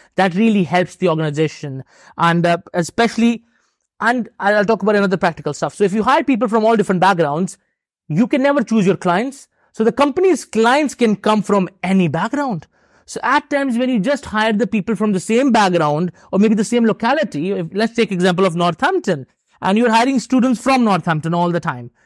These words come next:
What if there are students studying in Northampton from different areas and you hire them?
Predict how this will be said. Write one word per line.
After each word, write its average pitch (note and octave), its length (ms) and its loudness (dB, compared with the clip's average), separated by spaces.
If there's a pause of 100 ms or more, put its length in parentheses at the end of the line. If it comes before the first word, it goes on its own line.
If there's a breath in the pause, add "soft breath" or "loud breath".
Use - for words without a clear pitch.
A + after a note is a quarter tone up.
(200)
What D#4 160 0
if C4 160 0
there A3+ 200 0
are A#3 140 4
students A3 340 0
studying A3 300 -2
in A3 80 0
Northampton G3 460 0
from G3 180 0
different F#3+ 300 2
areas A3+ 500 0 (240)
and G#3 100 0
you A3 120 4
hire D#4+ 220 2
them? F3 240 -4